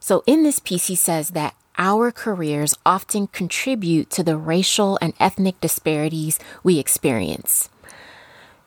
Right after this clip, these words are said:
Due to occupational segregation, Black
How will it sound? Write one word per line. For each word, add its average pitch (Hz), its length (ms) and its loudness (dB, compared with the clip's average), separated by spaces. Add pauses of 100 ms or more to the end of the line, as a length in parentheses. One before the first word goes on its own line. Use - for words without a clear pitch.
(420)
Due 233 260 4
to 185 340 2 (240)
occupational 185 800 0
segregation, 160 920 -2 (440)
Black 185 320 2